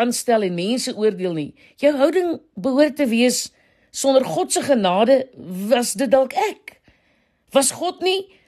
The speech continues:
so goed nie, het ek dalk vandag met verslawing geworstel." Ek kon onseker en kwaad gewees het en gesukkel het met allerhande probleme. Ek oordeel nie.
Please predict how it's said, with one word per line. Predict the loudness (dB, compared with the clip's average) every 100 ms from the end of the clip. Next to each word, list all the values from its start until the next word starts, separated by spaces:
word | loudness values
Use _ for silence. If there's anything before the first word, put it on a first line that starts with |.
| _
so | -4 -4
goed | -2 -2 -2
nie, | 0 2 2 -2 _ _ _ -2
het | -2 2
ek | -2 2
dalk | 0 -2
vandag | -6 -4 2 2 0 -4
met | -4
verslawing | -4 -6 -4 -2 -2 -4 -4
geworstel." | -4 -2 -4 -6 -12 -18 _ _ _ _ _ _ _ _ _ _ _
Ek | -6
kon | 0 0 2
onseker | -2 -2 -2 -2 0 0
en | 0 -4 -6
kwaad | -4 0 0 0
gewees | -2 -2 -2
het | -4
en | -6 -8
gesukkel | -8 -4 -4 -2 0
het | 0 -2
met | -6 0
allerhande | 2 4 2 -2
probleme. | -2 -4 -2 -2 -4 -12 _ _ _ _ _ _ _ _ _ _ _ _ _ _ _ _ _ _ _ _ -12
Ek | -2
oordeel | -2 0 -2 0
nie. | -2 -4